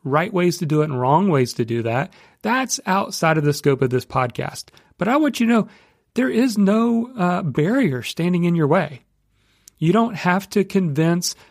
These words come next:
um, people that you have a hundred thousand people visiting your website already. Many of the affiliate programs out there,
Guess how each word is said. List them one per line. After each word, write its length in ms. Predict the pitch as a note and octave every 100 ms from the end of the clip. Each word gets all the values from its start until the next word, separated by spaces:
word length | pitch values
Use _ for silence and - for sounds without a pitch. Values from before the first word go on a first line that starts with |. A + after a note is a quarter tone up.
| _ _
um, 460 | D3 D3 D3+ D3+ D3
people 480 | - E3 F3 E3 D#3+
that 140 | D3+
you 180 | D3 D#3
have 340 | D3+ D3+ D3+
a 60 | C#3+
hundred 360 | - D#3 E3+
thousand 380 | D3+ D3+ D3+ D3+
people 300 | D3 D3+ D3+
visiting 400 | B2 C3+ C#3+ D3
your 120 | D3
website 420 | C#3 C3 B2+ C3+ B2
already. 480 | A#2+ A#2+ A#2+ B2 - _ _ _ _ _ C#3+
Many 540 | C3+ D3 D#3 F#3 G#3+
of 80 | G#3
the 60 |
affiliate 360 | F#3 - F3 D#3+
programs 500 | - C#3+ C#3 C3+ C3
out 260 | C3 B2 -
there, 360 | B2+ B2 B2